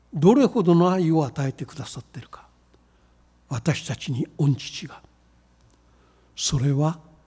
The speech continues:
神の子と呼ばれるほどだ。私たちはそれほどのものなのだ。こう書いてあるんです。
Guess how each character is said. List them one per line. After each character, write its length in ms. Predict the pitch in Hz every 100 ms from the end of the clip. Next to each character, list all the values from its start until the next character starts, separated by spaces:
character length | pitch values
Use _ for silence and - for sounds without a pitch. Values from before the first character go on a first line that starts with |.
| _ _
神 340 | - - 254 185
の 140 | 151
子 160 | - 147
と 240 | - 143
呼 240 | 156 120 110
ば 160 | 131
れ 80 | 139
る 100 | 127
ほ 180 | 127 139
ど 140 | 135
だ。 160 | 123 - _ _ _ _ _ _ _ _ _ _ _ _ _ _ _ _ _ _
私 320 | 147 120 175
た 160 | - 143
ち 140 | -
は 180 | 139 147 - _ _ _ _ _
そ 260 | - - 170
れ 120 | 196
ほ 200 | 202 226
ど 140 | 185 220
の 260 | 247 - _ -
も 180 | 143 143
の 120 | 143
な 160 | 123
の 120 | 110 107
だ。 140 | - - _ _ _ _ _ _
こ 160 | - 226
う 40 |
書 40 | 226
い 60 |
て 80 | 180
あ 60 | 101
る 80 | 123
ん 120 | 107
で 80 | 160
す。 220 | -